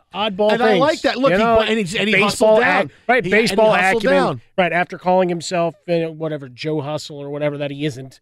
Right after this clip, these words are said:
Speaker 2: Johnny
Speaker 1: Uh,
Speaker 2: Hustle.
Speaker 1: Johnny Hustle.
Speaker 2: Johnny
Speaker 1: Sorry,
Speaker 2: Hustle.
Speaker 1: Johnny Hustle.
Speaker 2: Adult film actor Johnny Hustle.
Speaker 1: Thanks. It's a little
Speaker 2: Yeah.
Speaker 1: early for that,
Speaker 2: No,
Speaker 1: but,
Speaker 2: it's not
Speaker 1: uh,
Speaker 2: just
Speaker 1: way,
Speaker 2: that.
Speaker 1: way
Speaker 2: Adult
Speaker 1: to,
Speaker 2: film actor Johnny Hustle.
Speaker 1: way to get it cracking early
Speaker 2: Seen
Speaker 1: on a
Speaker 2: some
Speaker 1: Monday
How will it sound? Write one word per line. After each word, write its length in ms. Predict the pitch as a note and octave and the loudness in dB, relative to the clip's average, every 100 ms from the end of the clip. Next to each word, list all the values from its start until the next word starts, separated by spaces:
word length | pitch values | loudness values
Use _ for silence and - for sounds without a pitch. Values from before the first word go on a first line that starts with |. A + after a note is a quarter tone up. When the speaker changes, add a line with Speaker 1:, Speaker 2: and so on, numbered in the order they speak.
| _ C3+ | _ -2
Speaker 2:
Johnny 320 | F3+ F#3 E3 | 0 0 0
Speaker 1:
Uh, 60 | C#3+ | 0
Speaker 2:
Hustle. 180 | A#2+ F3 | 0 0
Speaker 1:
Johnny 220 | E3+ D#3 | 0 -2
Hustle. 240 | C3+ A#2 | -8 -4
Speaker 2:
Johnny 240 | E3 D3+ C#3 | -2 0 0
Speaker 1:
Sorry, 100 | B2 | -2
Speaker 2:
Hustle. 220 | A#2 A2 | -4 -4
Speaker 1:
Johnny 380 | D#3 D#3 D3 B2+ | -4 -4 -6 -8
Hustle. 160 | B2 | -8
Speaker 2:
Adult 220 | D3 E3 D#3 | 0 0 0
film 220 | F3 C#3+ | 0 0
actor 260 | B2+ A#2 A2+ | -2 -4 -4
Johnny 300 | C3 B2 A#2 | -4 -4 -4
Hustle. 360 | G#2+ - D2+ _ _ _ _ _ F3 | -6 -10 -20 _ _ _ _ _ -6
Speaker 1:
Thanks. 260 | E3 - | -6 -8
It's 80 | - | -12
a 60 | F3+ | -6
little 140 | G3 | -2
Speaker 2:
Yeah. 100 | G3+ | 2
Speaker 1:
early 260 | G#3+ G3+ F#3+ | 4 4 2
for 160 | F#3 | 0
that, 300 | F#3 F3+ G#3+ G#3 | 2 2 2 2
Speaker 2:
No, 60 | |
Speaker 1:
but, 140 | G3 F#3+ | 2 2
Speaker 2:
it's 80 | F#3+ | 0
not 100 | F#3 | 0
Speaker 1:
uh, 20 | |
Speaker 2:
just 100 | F3+ | 0
Speaker 1:
way, 60 | G#3 | 2
Speaker 2:
that. 160 | G#3 | 2
Speaker 1:
way 80 | G3+ | 2
Speaker 2:
Adult 200 | G#3 B3+ | 2 2
Speaker 1:
to, 40 | - | 0
Speaker 2:
film 200 | D4 C4+ | 0 0
actor 260 | G3+ A3 | 0 -2
Johnny 280 | F3 G3+ A#3 | -2 -2 0
Hustle. 360 | B3+ C#4+ C3+ G#2+ - D#3+ | -2 -4 -8 -12 -8 2
Speaker 1:
way 100 | F3+ | 2
to 80 | F#3 | 4
get 160 | F#3+ | 0
it 100 | F#3 | -2
cracking 400 | - G3 F3+ F#3+ | -2 -2 0 0
early 260 | F#3 F#3 F3 | 2 2 2
Speaker 2:
Seen 40 | |
Speaker 1:
on 60 | E3+ | 2
a 20 | |
Speaker 2:
some 120 | E3 | 2
Speaker 1:
Monday 120 | E3 | 0